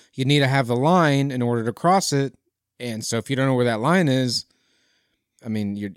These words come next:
you're, you're not making art. So I would argue that his, having those things in place, the, the, the, the aspect of the, the limitations that you have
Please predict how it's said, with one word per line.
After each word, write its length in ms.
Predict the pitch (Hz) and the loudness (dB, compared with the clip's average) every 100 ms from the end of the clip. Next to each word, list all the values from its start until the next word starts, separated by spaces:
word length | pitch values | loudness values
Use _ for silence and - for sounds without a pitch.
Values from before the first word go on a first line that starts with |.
| - | -10
you're, 240 | 107 104 | -8 -8
you're 160 | 127 117 | -6 -4
not 220 | 135 - | -2 -2
making 360 | 127 98 101 104 | -4 -6 -6 -6
art. 280 | 95 78 - | -6 -8 -6
So 80 | 101 | -4
I 120 | 123 | -2
would 160 | 135 | 0
argue 360 | 123 135 123 127 | 2 2 0 0
that 340 | 120 117 110 - _ - | 0 0 -2 -10 _ -14
his, 640 | - 131 147 120 104 - _ _ _ _ _ _ - | -2 0 2 0 -4 -8 _ _ _ _ _ _ -6
having 400 | 131 151 156 139 | 0 0 2 2
those 540 | 143 139 123 113 - _ _ _ _ _ - | 4 4 2 0 -4 _ _ _ _ _ -2
things 340 | 156 147 127 | 0 2 2
in 140 | 117 113 | -2 -4
place, 480 | - 156 135 - - | -2 0 0 -2 -6
the, 100 | 117 | -8
the, 400 | 104 113 107 71 98 | -6 -4 -4 -6 -12
the, 220 | 123 135 131 | -10 -8 -6
the 180 | 127 120 | -6 0
aspect 500 | 151 151 - 131 123 | 0 0 -2 -4 -4
of 160 | 107 | -4
the, 100 | 120 | -4
the 160 | 123 123 | -2 2
limitations 640 | 170 180 151 156 135 113 | 4 4 2 0 0 -2
that 100 | 113 | -2
you 140 | 113 | -2
have 360 | 113 123 117 110 | 0 0 0 -4